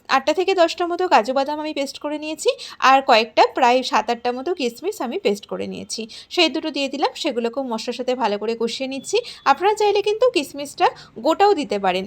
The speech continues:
পেস্ট না করে এটাকে গোটাও দিতে পারেন। আঁচটাকে কমিয়ে নিয়ে বেশ ভালো করে মশলাটা কষিয়ে নিয়েছি। এবারে এর মধ্যে দিয়ে দিলাম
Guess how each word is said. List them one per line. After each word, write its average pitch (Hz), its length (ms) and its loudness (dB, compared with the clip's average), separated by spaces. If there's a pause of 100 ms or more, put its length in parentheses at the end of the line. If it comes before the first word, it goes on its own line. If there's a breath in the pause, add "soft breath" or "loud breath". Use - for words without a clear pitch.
(100)
পেস্ট 311 260 -6
না 320 100 -2
করে 415 200 0
এটাকে 269 240 -4
গোটাও 226 320 0
দিতে 196 220 -4
পারেন। 196 260 -4 (260 loud breath)
আঁচটাকে 302 420 2
কমিয়ে 320 340 -2
নিয়ে 381 240 0 (160)
বেশ 330 300 0
ভালো 226 220 0
করে 247 160 -4
মশলাটা 247 480 -6
কষিয়ে 226 280 -4
নিয়েছি। 170 380 -10 (280 loud breath)
এবারে 359 320 4
এর 247 260 2
মধ্যে 226 360 -4 (300 loud breath)
দিয়ে 247 180 2
দিলাম 240 280 0